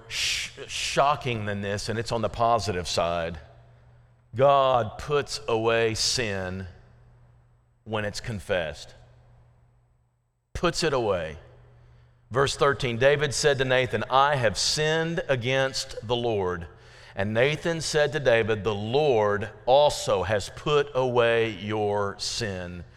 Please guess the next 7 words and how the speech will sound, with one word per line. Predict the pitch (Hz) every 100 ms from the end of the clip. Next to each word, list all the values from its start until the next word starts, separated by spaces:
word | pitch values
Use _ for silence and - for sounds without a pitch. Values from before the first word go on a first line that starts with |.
| - -
You | 101 120 127 127 127 131 131 -
won't | 98 101 110 110 107 113 - - - - - 98
die." | 113 101 87 78 76 - - - - - - - _ _ _ _ _ _ _ _
He's | 110 -
put | - 143 131
it | 135 -
away. | 117 107 95 80 78